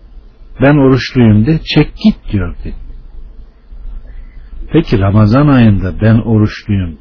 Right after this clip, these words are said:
ben oruçluyum, ben oruçluyum." demen gerekiyor da öbür on bir ay istediğini söyle mi diyor? Hayır. Allah'a ve ahiret gününe iman ediyorsan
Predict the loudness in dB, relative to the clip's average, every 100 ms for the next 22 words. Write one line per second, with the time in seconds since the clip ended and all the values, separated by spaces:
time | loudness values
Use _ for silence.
0 | -4 -2 -2 -2 -2 -4 -2 -2 0 -4
1 | -6 -2 0 0 -2 0 2 4 2 0
2 | 2 2 2 0 -2 -4 -4 -6 -6 -12
3 | -14 -16 -16 -14 -14 -16 -18 -16 -16 -16
4 | -16 -18 -20 -20 -14 0 2 4 0 2
5 | 2 4 4 4 4 2 -4 -8 -2 0
6 | 4 4 2 0 2 4 4 4 0 -10
7 | -10 -12 -14 -12 -14 -16 -20 -20 -20 -20
8 | -20 -20 -20 -14 -12 -12 -14 -20 -18 -16
9 | -16 -16 -18 -16 -18 -18 -6 0 2 4
10 | 4 4 6 6 6 4 2 0 0 4
11 | 6 6 6 6 6 4 6 6 4 4
12 | 0